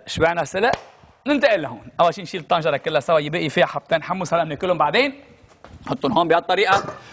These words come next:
ونرجع نحن للحمة بالكرز. طيب، إذا كان في عنا كرز طازة وسعره حلو،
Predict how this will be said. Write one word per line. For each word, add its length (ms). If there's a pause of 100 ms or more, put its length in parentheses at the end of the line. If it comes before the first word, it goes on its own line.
(100)
ونرجع 680
نحن 460 (120)
للحمة 760 (520)
بالكرز. 960 (180)
طيب، 120 (2250)
إذا 220
كان 300 (680)
في 240
عنا 420
كرز 680 (440)
طازة 480 (1080)
وسعره 540
حلو، 360